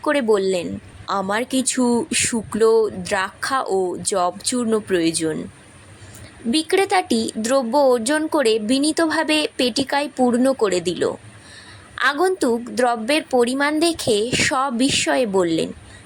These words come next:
"কি আশ্চর্য! গতকাল আমার ভৃত্য এই বিপণী থেকে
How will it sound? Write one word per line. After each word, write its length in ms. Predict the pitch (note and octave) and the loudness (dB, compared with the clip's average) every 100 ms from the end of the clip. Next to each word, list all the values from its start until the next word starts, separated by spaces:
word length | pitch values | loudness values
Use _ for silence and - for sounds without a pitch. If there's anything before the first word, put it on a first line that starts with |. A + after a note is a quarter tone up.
| - - | -20 -6
"কি 280 | A3+ B3 C#4 | 2 2 2
আশ্চর্য! 720 | A3+ - - E3+ E3 - D3 - - D#3+ | 0 -2 -2 -4 -4 -4 -4 -8 -20 -6
গতকাল 760 | E3 E3 - A3+ C4 B3 B3+ B3+ | -2 0 0 0 0 0 0 -2
আমার 300 | G3+ G#3+ A3+ | -6 -4 -2
ভৃত্য 520 | F#3+ - E3 - - | -4 -6 -10 -6 -2
এই 220 | B3 B3+ | 0 0
বিপণী 460 | G#3 F3 - A3+ B3 | -2 -4 -2 -2 0
থেকে 440 | C#4 C4 G#3 F3+ | -2 -2 -2 -2